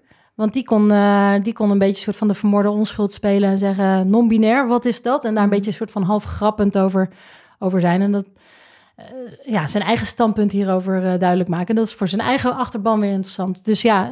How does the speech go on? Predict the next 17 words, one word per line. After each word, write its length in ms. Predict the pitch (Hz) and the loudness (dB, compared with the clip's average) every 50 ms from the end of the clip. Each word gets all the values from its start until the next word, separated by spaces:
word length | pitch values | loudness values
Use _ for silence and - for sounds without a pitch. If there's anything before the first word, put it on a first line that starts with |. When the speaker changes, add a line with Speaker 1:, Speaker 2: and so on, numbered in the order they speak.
| 262 240 202 | -8 -10 -6
Speaker 1:
dit 200 | 226 226 214 - | -6 -8 -8 -8
is 120 | - - | -16 -10
toch 220 | - 277 254 - | -8 -8 -6 -4
ook 140 | 247 214 - | -6 -6 -4
weer 160 | 220 226 220 | -2 -2 0
een 60 | 214 196 | 0 0
beetje 240 | 214 220 - 220 | 0 0 0 -2
het 180 | 208 - - _ - - - - - _ _ | -4 -4 -6 _ -20 -20 -20 -20 -20 _ _
aloude 360 | - 233 - 214 202 202 202 | -4 -2 0 2 2 2 0
tegenpolen 640 | 196 220 220 226 214 - - - 208 208 208 202 - - - _ | 0 0 -2 -2 -2 -4 -2 0 0 2 2 0 -2 -4 -10 _
opzoeken, 340 | - - - - 208 - 196 | -18 -10 -6 -4 -4 -2 0
wat 140 | 185 190 - | -2 -2 0
we 60 | 196 | 0
natuurlijk 380 | 190 190 - 220 214 196 196 - | -2 0 0 0 0 0 0 0
ook 160 | 202 196 202 | -2 0 0
uit, 260 | 190 180 180 180 - | 0 -2 -2 -2 -2
eh, 220 | 196 180 180 180 | -2 0 0 0